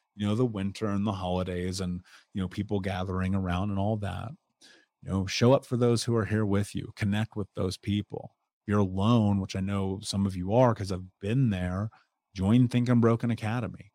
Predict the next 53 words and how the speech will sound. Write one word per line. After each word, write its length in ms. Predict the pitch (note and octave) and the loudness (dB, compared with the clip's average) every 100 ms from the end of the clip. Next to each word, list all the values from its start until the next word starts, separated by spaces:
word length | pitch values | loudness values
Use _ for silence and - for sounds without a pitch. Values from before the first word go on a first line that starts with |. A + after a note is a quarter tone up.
| - | -8
Come 140 | G2+ | -2
and 160 | G#2+ G#2 | 0 2
be 120 | A2 | 2
a 60 | A2 | 0
part 300 | - A2 A#2 | -2 0 0
of 140 | F#2 | -2
this. 280 | - G2 - | -8 -12 -12
It's 240 | G2 - | -12 -12
free. 520 | - - G#2+ A#2 F2 F#2 | -14 -6 -2 0 -2 -6
There's 240 | F#2+ - - | -12 -14 -12
hundreds 480 | - A2 A2+ G#2 | -4 -2 0 0
and 80 | G#2 | -2
hundreds. 400 | G2 G2+ G2+ F#2 | -4 -4 -6 -8
I 200 | - - - | -14 -18 -8
think 140 | A2+ | -2
we're 80 | B2+ | -2
at, 80 | G#2 | -2
like, 140 | F#2+ | -4
six 220 | - G2+ | -8 -6
hundred 220 | A2 G#2+ F#2 | -4 -4 -2
people 260 | G2+ G2+ | -2 -2
or 100 | G2 | -4
something 300 | F2 F2+ F2+ | -4 -6 -8
crazy 380 | F2+ F2+ F2+ F#2 | -8 -8 -8 -12
in 120 | F#2 | -14
there. 280 | - - - _ _ _ _ | -20 -20 -20 _ _ _ _
Um, 600 | - F#2 F2 E2 - - _ _ - | -2 0 0 -4 -12 -18 _ _ -4
and 80 | G#2+ | 2
come 160 | A#2+ | 6
and 80 | A#2+ | 6
join 220 | A2+ A2 | 4 2
us 100 | G#2+ | 2
at 100 | A2 | 2
Unbroken 540 | G#2 F#2+ G2 A2 G2 F2 | 4 2 2 0 -2 -4
Con. 320 | F2+ E2 F#2 | -6 -10 -6
Go 140 | F#2+ | -2
to 60 | F#2+ | 0
my 220 | F#2 G#2 | 2 4
unbroken 520 | G#2+ G#2 G2 G2 G2+ | 6 6 4 2 0
life 320 | F#2+ F#2+ F#2 - | -2 -4 -6 -6
dot 200 | F#2+ F2+ | -6 -6
com, 340 | - G#2 G2+ | -6 -4 -4
sign 300 | F2 G2 F#2+ | -4 -4 -2
up, 140 | F#2+ F2+ | -2 -2
register, 480 | F#2+ F#2+ F#2 - F2 | -2 -2 -4 -4 -6
join 300 | F2+ F#2+ F#2+ | -4 -2 -2
us. 140 | F2 | -4
It's 140 | F2 - | -6 -8
free 220 | - G2 | -6 -4
to 100 | F#2+ | -2
watch 340 | F#2 F#2 - | -2 -4 -4
and 120 | F#2 | -6
attend. 540 | F2+ - G2 F#2 F2 | -6 -6 -6 -6 -10